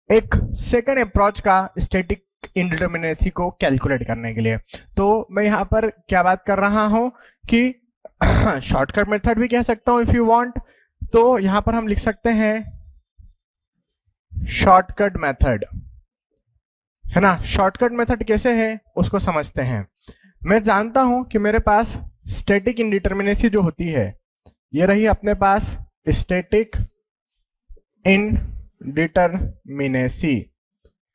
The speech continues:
अब ये जो static indeterminacy है, ये दो type की होती है। एक होती है आपकी external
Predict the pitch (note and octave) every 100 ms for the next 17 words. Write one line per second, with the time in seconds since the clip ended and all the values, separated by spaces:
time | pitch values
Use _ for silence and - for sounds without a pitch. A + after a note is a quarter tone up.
0 | _ - F#3+ A3 B3 B3 A3+ G#3+ G3 A#3
1 | A#3 A3+ A3 G#3+ A3 A3 A#3+ G#3+ A3+ A#3
2 | - C#3 E3 E3+ C#3+ D3 E3+ F3+ - G#3
3 | G3+ - G#3+ G#3+ G#3+ A3 _ - _ _
4 | - A3 A3+ - - - E3 G#3+ A3 G#3+
5 | F#3+ - G#3 A3+ A3+ _ _ _ _ _
6 | _ _ B2 _ _ _ - - _ _
7 | _ - E3 - - - _ - F#3 F#3+
8 | G#3+ G#3+ F#3+